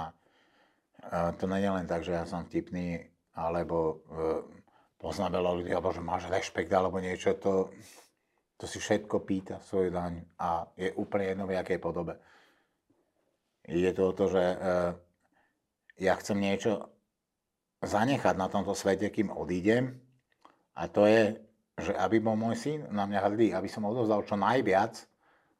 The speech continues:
z toho, aspoň nech to zachránim z toho, že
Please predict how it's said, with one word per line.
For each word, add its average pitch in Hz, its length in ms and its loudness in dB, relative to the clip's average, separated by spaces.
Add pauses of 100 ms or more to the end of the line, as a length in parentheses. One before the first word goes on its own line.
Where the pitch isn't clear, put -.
(120)
z - 160 -18
toho, 107 320 4
aspoň 107 640 6
nech 107 160 0
to 139 80 -6
zachránim 110 640 6
z - 80 -10
toho, 101 240 4
že 104 120 4